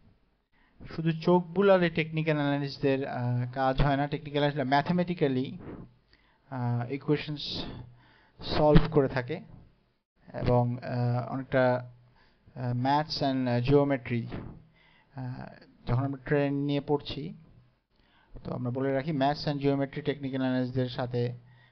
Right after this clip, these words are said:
খুবই সহায়ক। আহ, তার মানে এই না যে আপনাকে ম্যাথমেটিক্স অথবা জিওমেট্রি জানতে হবে। আমরা খুব সহজে কিভাবে এই চার্টটা থেকে ট্রেন্ড আইডেন্টিফাই করবো, এটা কনফিডেন্স সিমেন্টের একটা চার্ট। আমি এই চার্টটা ট্রেন্ড আইডেন্টিফাই করার জন্য,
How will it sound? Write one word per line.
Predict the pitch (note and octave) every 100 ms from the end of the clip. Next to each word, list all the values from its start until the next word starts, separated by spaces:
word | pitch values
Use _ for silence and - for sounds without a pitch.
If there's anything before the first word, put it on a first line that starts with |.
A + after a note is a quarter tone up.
| _ -
খুবই | A#2+
সহায়ক। | - C3+ C#3+ C#3+ D#3+ - - - - - _ _ _ _ _ -
আহ, | - - -
তার | C3 B2+
মানে | C3+ C#3
এই |
না | C#3+ C#3
যে |
আপনাকে | C3 C3 C3
ম্যাথমেটিক্স | B2+ B2+ C3 B2 C3
অথবা | B2+ B2
জিওমেট্রি | A#2+ B2+ B2+ B2 C#3
জানতে | A#2+ A2+ B2
হবে। | B2+ E3+ - - - _
আমরা | D3 D#3
খুব | D#3+ F3
সহজে | F3+ F3+ E3 C#3+ E3 - _ _ _ -
কিভাবে | E3 E3 F3 D#3+ D3+
এই |
চার্টটা | D#3 D#3 C#3 - D3+
থেকে | D3+ C#3+ B2 - - _ _ - -
ট্রেন্ড | D3+ D#3+ D#3 D#3+
আইডেন্টিফাই | D3 C#3 C#3 - D3 B2
করবো, | C#3
এটা | C#3
কনফিডেন্স | D#3 D3 C#3+ D#3 D3+
সিমেন্টের | D3 C#3 C3+ C3
একটা | B2
চার্ট। | C3+ B2+ E3 - - _ _ _ _ _
আমি | B2+ C3 C3 B2+
এই | B2
চার্টটা | B2 C3 B2 C3+ C3 - - - - -
ট্রেন্ড | D#3 D#3 D#3
আইডেন্টিফাই | D3 C#3+ D3+ C#3 D3+ D3 C3+
করার | C#3 C3 C3
জন্য, | C3 B2+ B2+